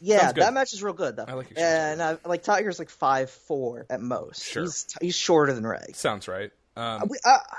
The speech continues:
Speaker 1: God, if we ever find that old fucking Tijuana stuff of him and Joe Ladair, I'd be so happy.
Speaker 2: <laughs>
Speaker 1: We never will, but I, I, or want to, you know?
Speaker 2: I, who would have, I don't know who would have that.
Speaker 1: I
Speaker 2: When
Speaker 1: know,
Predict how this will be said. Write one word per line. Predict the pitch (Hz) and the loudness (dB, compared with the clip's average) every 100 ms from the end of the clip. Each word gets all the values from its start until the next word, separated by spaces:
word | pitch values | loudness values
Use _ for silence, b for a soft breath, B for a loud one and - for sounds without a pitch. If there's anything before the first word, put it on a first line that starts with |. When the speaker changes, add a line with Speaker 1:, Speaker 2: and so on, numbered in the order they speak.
| 180 | -4
Speaker 1:
God, | 170 147 139 139 | 2 4 4 0
if | 160 | -6
we | 277 | -4
ever | 294 240 | -4 -2
find | - 165 147 143 131 - | 2 2 2 -2 -10 -10
that | 143 143 | 0 0
old | 143 143 135 | 2 -2 -6
fucking | - 151 139 131 | -6 -6 -6 -10
Tijuana | - 139 127 120 117 | -8 -4 -2 -2 -4
stuff | - 113 110 | -2 -4 -4
of | 113 | -4
him | 131 123 | -2 0
and | 117 | 0
Joe | 113 | -2
Ladair, | 110 107 110 - - | -2 -4 -4 -4 -4
I'd | 113 | -6
be | |
so | - - | -2 -2
happy. | 117 113 117 107 - | 2 0 0 -6 -8
Speaker 2:
<laughs> | - - - | -14 -18 -2
Speaker 1:
We | 165 | 4
never | 165 135 | 4 4
will, | 127 117 104 | 0 0 -4
but | 113 - | -10 -8
I, | 131 143 - | -4 -4 0
I, | 151 | 2
or | 156 151 147 139 | 2 0 -2 -4
want | 135 139 - | -2 -2 -4
to, | - - - - | -12 -16 -16 -14
you | 120 | -10
know? | 110 | -6
Speaker 2:
I, | 113 - 117 | -4 -2 -2
who | 135 | -2
would | 123 113 | -4 -4
have, | 107 104 | -6 -6
I | 82 | -8
don't | 113 | -12
know | 101 | -12
who | 110 | -14
would | 101 | -6
have | 110 104 - | -6 -6 -6
that. | 95 143 - | -4 -4 0
Speaker 1:
I | 233 | 2
Speaker 2:
When | 269 | 4
Speaker 1:
know, | 311 | 6